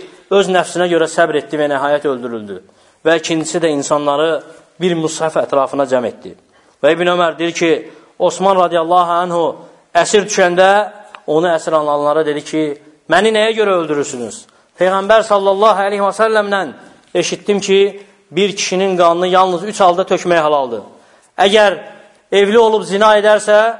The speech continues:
onda daşqalaq olunar. Əgər bilərəkdən kimisə öldürərsə, ondan qisas alınar. Və əgər İslamdan çıxarsa, mürtəd olarsa, onda hakim onu öldürər." Və sonra buyurur ki, "Mən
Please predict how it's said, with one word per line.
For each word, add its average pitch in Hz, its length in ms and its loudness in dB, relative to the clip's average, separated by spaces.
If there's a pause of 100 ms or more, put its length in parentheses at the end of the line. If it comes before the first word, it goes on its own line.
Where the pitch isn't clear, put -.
(440)
onda 165 260 2
daşqalaq 156 400 2
olunar. 107 380 -4 (540)
Əgər 202 360 2
bilərəkdən 220 560 0 (420)
kimisə 196 300 0
öldürərsə, 180 800 0 (440)
ondan 170 340 0
qisas 160 280 -4
alınar. 135 340 0 (380)
Və 139 60 4 (100)
əgər 170 200 0
İslamdan 160 640 0 (300)
çıxarsa, 175 640 2 (160)
mürtəd 151 340 -6
olarsa, 160 580 2 (260)
onda 147 260 2
hakim 139 300 0
onu 131 140 0
öldürər." 202 380 -2 (640)
Və 151 80 2
sonra 170 260 2
buyurur 160 280 2
ki, 165 200 -2 (360)
"Mən 180 160 2